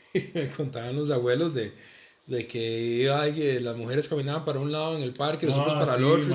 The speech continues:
Speaker 2: mae.
Speaker 1: soltaban un pañuelo y que se lo juntaban y no sé qué. O sea, desde cosas que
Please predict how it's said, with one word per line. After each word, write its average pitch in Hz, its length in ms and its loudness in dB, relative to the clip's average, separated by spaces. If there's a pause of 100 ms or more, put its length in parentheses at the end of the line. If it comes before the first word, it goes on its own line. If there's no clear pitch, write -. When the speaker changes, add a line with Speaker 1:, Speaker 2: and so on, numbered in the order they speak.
Speaker 2:
mae. - 20 2
Speaker 1:
soltaban 139 440 0
un 156 100 -4
pañuelo 156 480 0
y 156 40 0
que 143 100 -4
se 127 120 -4
lo 123 120 -4
juntaban 143 580 -4
y 131 40 -4
no 131 120 -4
sé 147 160 -6
qué. 165 260 2 (520)
O 104 60 -8
sea, 117 400 2
desde 107 220 -6
cosas 127 300 -6
que 190 200 0